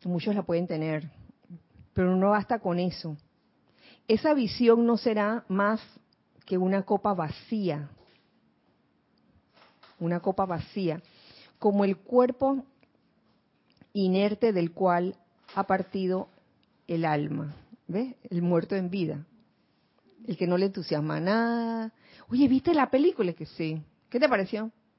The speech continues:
Ah. <laughs> Esa visión no será más que una copa vacía, a menos que los sentimientos descarguen la energía mediante medios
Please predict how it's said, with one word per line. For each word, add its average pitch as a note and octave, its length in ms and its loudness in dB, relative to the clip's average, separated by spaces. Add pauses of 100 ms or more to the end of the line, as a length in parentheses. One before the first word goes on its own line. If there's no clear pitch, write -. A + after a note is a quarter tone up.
(120)
Ah. G4 200 -14 (420)
<laughs> C4+ 2750 -4 (2000)
Esa D#4+ 260 4
visión B3 320 2
no B3+ 100 4
será A#3 220 2
más A3+ 160 0
que C4 120 -4
una A3+ 200 0
copa A3+ 240 2
vacía, G3 540 0 (100)
a G3+ 120 0
menos C#4 680 6 (500)
que - 140 0
los G#3+ 320 4
sentimientos A#3+ 1700 0 (760)
descarguen C4 960 0
la A3 100 4
energía F#3+ 420 0
mediante F#3+ 500 0
medios G#3+ 420 0